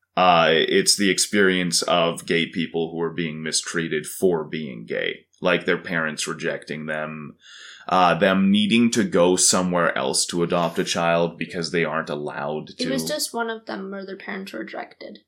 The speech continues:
Speaker 1: Yes.
Speaker 2: them.
Speaker 1: Yeah, yeah, the other one didn't, you're right.
Speaker 2: Yeah. There's only one that's super, what's his name again?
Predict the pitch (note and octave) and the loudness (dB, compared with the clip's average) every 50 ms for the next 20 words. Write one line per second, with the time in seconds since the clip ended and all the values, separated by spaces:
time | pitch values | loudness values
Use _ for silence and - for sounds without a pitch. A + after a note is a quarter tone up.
0 | _ _ - - - - - - - - - - - - _ _ A#2+ B2+ G#2 F2+ | _ _ 2 2 2 2 2 0 0 0 -2 -6 -12 -20 _ _ 4 6 6 8
1 | F#2 E2+ D#2 G2 A2+ G#2+ G#2 G#2 G2 F2+ F2 E2 - B1+ A#1+ - - - C#2 B1+ | 6 6 6 6 6 6 6 6 4 2 0 -2 -2 -6 -8 -8 -10 -10 -8 -6
2 | A#1 B1 A1+ - - - - G#3+ - - - _ _ _ - G3 - - - - | -6 -6 -6 -8 -10 -10 -10 -10 -10 -12 -16 _ _ _ -16 -16 -16 -16 -18 -20
3 | _ - G3+ A#3+ B3 C4 B3 A#3+ B3+ A#3 B3 C4 C#4+ D4 D#4+ E4 D4+ B3 G#3 G3+ | _ -10 -4 -2 -2 -2 0 -2 -2 -2 -2 -2 -2 -2 -2 -2 -2 0 0 0
4 | G#3 G#3+ G#3+ G3+ F#3+ F#3+ F#3+ F#3+ - - - - - - - - - - - - | 0 0 -2 -2 -2 -2 -2 -2 -4 -10 -16 -18 -18 -10 -6 -4 -2 0 0 -2
5 | G#3+ G3+ G3 G3 - - G3+ G3 F#3+ F#3 F3 F3 - - - - - _ _ _ | -2 -4 -8 -10 -8 -4 -2 -2 0 0 -2 -2 -4 -6 -10 -16 -20 _ _ _
6 | _ - - _ - - - - - B3+ B3+ B3 - _ C4+ C4 | _ -20 -20 _ -18 -18 -16 -18 -18 -18 -20 -20 -20 _ -20 -20